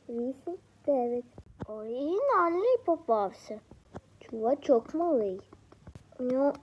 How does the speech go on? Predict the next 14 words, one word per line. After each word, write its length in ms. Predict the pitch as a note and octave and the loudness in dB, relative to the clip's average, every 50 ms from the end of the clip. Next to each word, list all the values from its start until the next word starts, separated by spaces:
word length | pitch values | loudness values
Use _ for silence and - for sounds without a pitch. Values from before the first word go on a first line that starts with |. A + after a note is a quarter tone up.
| - | 2
очі 480 | - D4+ D4+ C#4+ C#4+ - - B3 G#3+ - - - | 4 4 6 6 4 0 -2 -10 -10 -10 -12 -14
такі 320 | - - A#3 A3+ - A3+ A3 | -8 -8 -8 -8 -8 -10 -6
класні. 580 | - A#3 A#3 B3 C#4 E4+ E4 - - A#3 A3+ - - - - - - - - - - - - - | -2 -2 0 0 0 0 -2 -4 -10 -10 -10 -10 -14 -18 -16 -18 -18 -18 -18 -20 -20 -20 -20 -20
Кстати, 420 | - - - - G4 A4 - - | -20 -8 -2 0 0 0 0 -2
про 340 | G4+ - F#4+ F#4+ F4+ D#4+ C#4 | -4 -2 0 0 2 2 2
очі. 420 | B3 G#3+ G3+ - - - - - - - - - - | 2 0 -2 -4 -8 -14 -18 -18 -18 -20 -20 -10 -6
Очі 260 | - - - - E4+ | -4 -4 -2 -2 0
не 160 | D#4+ E4 E4+ | 2 2 2
мають 280 | E4 E4 D#4+ E4 D#4 D4+ | 4 4 2 2 2 4
випадати. 840 | D4+ D#4+ D#4+ D#4 D#4 C#4+ A3+ A#3+ A#3 A3 G#3 F#3+ - - - - - - _ - _ - - - - - - - | 2 4 4 4 2 2 2 0 0 0 -2 -4 -8 -12 -16 -16 -16 -20 _ -20 _ -20 -20 -20 -20 -20 -18 -16
Вообще-то. 680 | G#3+ - - - - - A#3 G3+ F#3 F#3 - - - - - - - - - - - - - - - - - - - - - - - _ - - - - - | -16 -14 -12 -10 -4 -4 -2 -2 -4 -8 -10 -14 -18 -18 -18 -20 -20 -20 -20 -20 -20 -20 -20 -20 -20 -20 -20 -20 -20 -20 -20 -20 -20 _ -20 -20 -20 -20 -20
Так 160 | - A3+ - | -18 -18 -16
що 100 | - - | -16 -12
перевіряємо. 760 | - - B3 A#3+ B3 A#3+ A#3+ A#3+ A#3+ A#3 G#3+ G3+ F#3+ F#3 F#3+ | -6 -4 -2 0 0 0 2 0 0 0 -2 -4 -6 -10 -12